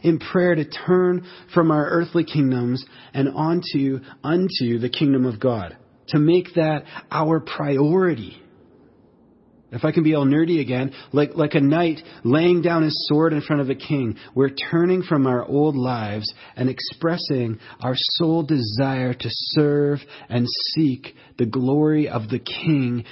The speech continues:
and his kingdom. This is the very message that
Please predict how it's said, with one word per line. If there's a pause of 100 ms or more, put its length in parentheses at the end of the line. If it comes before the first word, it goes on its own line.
(120)
and
his (100)
kingdom. (800)
This
is
the
very
message
that